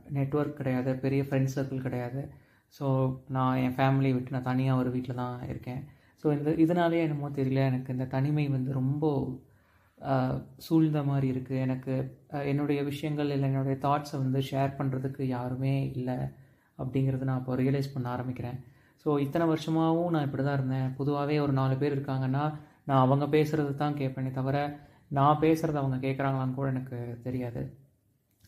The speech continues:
So, ஆ, இந்த மாதிரி இருக்கும்போது எனக்கு எவ்வளோ நாள் தான் இப்படியே இருக்கிறது? நம்ம அட்லீஸ்ட், ஆ,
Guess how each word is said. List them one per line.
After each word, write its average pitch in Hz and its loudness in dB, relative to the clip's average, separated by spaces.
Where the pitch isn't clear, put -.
So, 139 0
ஆ, 160 4
இந்த 170 2
மாதிரி 180 2
இருக்கும்போது 151 2
எனக்கு 139 -2
எவ்வளோ 143 2
நாள் 156 2
தான் 147 0
இப்படியே 135 0
இருக்கிறது? 135 0
நம்ம 131 2
அட்லீஸ்ட், 151 -4
ஆ, 135 2